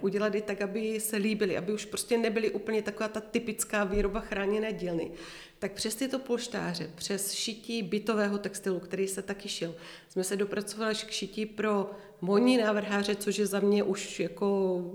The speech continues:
opravdu, ta dílna je opravdu někde jinde. Ty holky, které tady začínaly s rovným šitím, a já si pamatuju, že toho měly plné ruky, byly vystrašené, když měly šít něco jiného,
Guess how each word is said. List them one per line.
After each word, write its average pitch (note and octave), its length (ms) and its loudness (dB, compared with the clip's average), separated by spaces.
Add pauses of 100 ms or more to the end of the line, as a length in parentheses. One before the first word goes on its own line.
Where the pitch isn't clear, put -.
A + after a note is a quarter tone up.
opravdu, F#3 880 2
ta F#3 80 -2
dílna F3+ 280 0
je F3+ 120 0
opravdu F3 340 0
někde F3+ 340 4
jinde. F3 360 2
Ty G3 240 0 (360)
holky, A#3+ 360 4
které F#3 340 -2
tady G#3 260 0
začínaly G3+ 880 2
s F3+ 140 -4
rovným G#3+ 360 2
šitím, G#3 380 0
a - 40 0
já F3 120 0
si G3 140 -2
pamatuju, G3 400 0
že F#3+ 100 0
toho G3 260 -2
měly G3 320 2
plné G3+ 420 0
ruky, G#3 320 0
byly F#3+ 260 2
vystrašené, G3+ 680 0
když F#3+ 160 -2
měly F3+ 200 -2
šít - 180 -4
něco G3+ 260 0
jiného, G#3 380 2